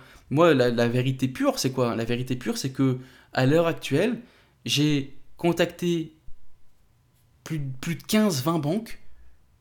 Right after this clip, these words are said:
et ils ne veulent même pas prendre de rendez-vous. On m'a sorti, pourtant j'ai, j'ai un profil, je vais pas, euh, pas faire le gars, mon profil est, est correct, mon profil est propre. Et ils te disent, « Ouais, si t'es pas client depuis deux ans,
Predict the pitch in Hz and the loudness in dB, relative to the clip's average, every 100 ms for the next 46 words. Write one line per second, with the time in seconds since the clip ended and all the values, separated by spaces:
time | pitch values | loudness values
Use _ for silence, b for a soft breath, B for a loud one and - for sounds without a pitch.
0 | _ _ _ _ 139 139 135 127 156 147 | _ _ _ _ 0 2 4 4 2 2
1 | 160 180 180 170 127 185 170 147 160 175 | 0 0 -2 -4 -4 -2 -2 -2 -2 -4
2 | 190 190 - b b b b b _ _ | -6 -8 -12 b b b b b _ _
3 | - 139 147 165 - 190 240 240 - - | -2 0 2 0 -4 -4 -4 -6 -10 -6
4 | 135 190 156 123 113 117 117 113 123 120 | -2 2 2 2 0 0 0 0 0 -2
5 | 131 131 160 127 - B B B 117 - | -2 -4 -2 -2 -4 B B B -14 -4
6 | 120 120 117 113 113 113 107 104 110 - | -2 0 0 -2 -4 -8 -8 -6 -6 -8
7 | - - - 120 127 160 247 247 147 131 | -12 -16 -8 -4 -2 0 2 2 0 -2
8 | 139 - 139 123 - 131 156 202 226 - | -4 0 0 0 -4 -2 0 0 0 -2
9 | 127 127 139 135 131 120 - 240 247 - | -2 -2 -6 -6 -6 -6 0 0 0 -16
10 | B B B B B B B _ _ _ | B B B B B B B _ _ _
11 | _ - 127 120 120 - 113 - - 120 | _ -4 0 2 0 -2 -8 -8 -6 -2
12 | 220 185 123 - 131 147 139 131 135 135 | 0 0 -2 -8 -4 -2 -2 -4 -2 -2
13 | - 156 131 131 131 135 160 196 | 0 0 0 -2 0 2 2 -2